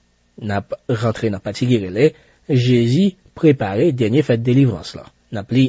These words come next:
Mak chapit katòz, vèsè douz. Premye jou fèt pan san levan an,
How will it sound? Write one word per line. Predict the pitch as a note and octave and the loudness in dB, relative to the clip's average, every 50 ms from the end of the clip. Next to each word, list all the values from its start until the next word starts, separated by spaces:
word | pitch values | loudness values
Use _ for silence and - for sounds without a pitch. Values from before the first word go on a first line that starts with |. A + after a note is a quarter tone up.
| - - | 0 -2
Mak | C3+ A#2 A#2 C#3 D#3+ - | -4 -2 0 -2 -2 -2
chapit | - D3 C3+ C#3+ C3+ - | -4 -2 0 0 -2 0
katòz, | - C3+ B2 - G2 F#2 F#2 | 0 -2 -2 -2 -4 -8 -8
vèsè | G2+ F#2+ - G#2 G2+ | -8 -8 -6 -4 -4
douz. | G#2 A2+ G#2+ G2 F#2 F#2 F2+ E2+ - _ _ _ _ _ _ _ _ _ _ _ _ _ _ _ _ _ _ _ _ _ _ _ _ _ _ _ _ _ _ _ | -2 -2 -2 -4 -6 -8 -12 -14 -16 _ _ _ _ _ _ _ _ _ _ _ _ _ _ _ _ _ _ _ _ _ _ _ _ _ _ _ _ _ _ _
Premye | - - E3+ F3+ F3+ G3 G#3+ A#3 | -2 4 6 8 8 10 10 8
jou | G3+ F#3 A3 G#3 - | 8 8 6 6 6
fèt | - F#3 F3 - | 4 2 2 2
pan | - D#3+ D#3 C#3+ | 2 0 0 0
san | - - C3 B2+ | 0 0 2 2
levan | C3+ C3+ B2+ A#2 G#2+ G#2 G#2+ | 2 2 2 0 0 0 0
an, | A#2 B2 B2+ C3 C3 | 2 2 2 2 0